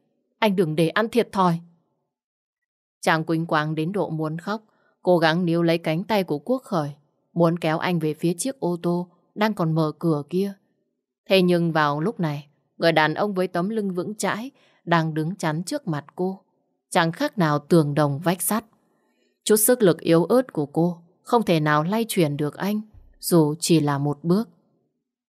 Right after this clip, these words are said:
Quốc Khởi nhìn đôi bàn tay trắng trẻo đang bám lấy cánh tay mình, cùng với vẻ mặt lo lắng của Hồng Trang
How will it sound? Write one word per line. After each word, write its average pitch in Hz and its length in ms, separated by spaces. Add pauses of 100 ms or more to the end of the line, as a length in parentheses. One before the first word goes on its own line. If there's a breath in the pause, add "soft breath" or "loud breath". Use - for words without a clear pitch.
(420)
Quốc 208 160
Khởi 170 240
nhìn 151 220
đôi 175 160
bàn 151 240
tay 165 260
trắng 156 260
trẻo 156 260 (380)
đang 165 240
bám 151 200
lấy 175 140
cánh 160 260
tay 208 240
mình, 156 300 (340 soft breath)
cùng 175 180
với 247 120
vẻ 160 220
mặt 151 260
lo 185 160
lắng 170 300
của 160 120
Hồng 151 340
Trang 185 280